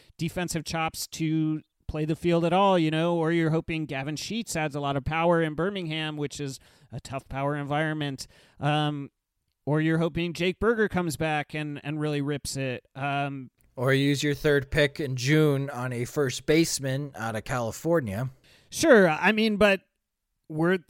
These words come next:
Speaker 1: okay, so then he's a year behind Nick Madrigal, <laughs> right? And we're saying, uh, we hope that
Speaker 2: <laughs> Exactly.
Speaker 1: we hope that
Speaker 2: Yeah.
Speaker 1: the White Sox are not counting on Nick Madrigal in the immediate future. So I, I think that kind of with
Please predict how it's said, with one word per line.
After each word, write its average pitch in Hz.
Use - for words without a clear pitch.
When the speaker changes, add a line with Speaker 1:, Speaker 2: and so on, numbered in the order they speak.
Speaker 1:
okay, 180
so 185
then 196
he's 190
a 208
year 190
behind 180
Nick 165
Madrigal, 175
<laughs> -
right? 165
And 165
we're 165
saying, 160
uh, 151
we 165
hope 214
that 196
Speaker 2:
<laughs> 160
Exactly. 147
Speaker 1:
we 180
hope 208
that 196
Speaker 2:
Yeah. 185
Speaker 1:
the 196
White 190
Sox 190
are 185
not 185
counting 185
on 175
Nick 170
Madrigal 160
in 165
the 165
immediate 165
future. 156
So 190
I, 196
I 170
think -
that 185
kind 185
of 160
with 180